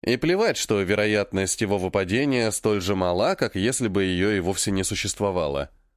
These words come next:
Будет у нас своя спящая красавица, придется будить ее поцелуями. Или это из другой сказки? Ну да ладно. Теперь мы можем позволить себе создание собственных нитей,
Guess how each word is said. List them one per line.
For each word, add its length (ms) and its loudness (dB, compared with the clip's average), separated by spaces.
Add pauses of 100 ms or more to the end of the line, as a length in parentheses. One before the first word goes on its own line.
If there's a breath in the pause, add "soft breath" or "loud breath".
(580)
Будет 500 0
у 60 2
нас 200 0
своя 300 2
спящая 420 -2
красавица, 760 0
придется 420 0
будить 300 0
ее 160 0
поцелуями. 760 -2 (500 soft breath)
Или 220 0
это 200 0
из 160 -2
другой 280 -2
сказки? 420 -4 (300)
Ну 260 0
да 120 0
ладно. 420 -2 (480 soft breath)
Теперь 340 0
мы 100 2
можем 280 0
позволить 460 0
себе 220 0
создание 560 0
собственных 520 -2
нитей, 500 -2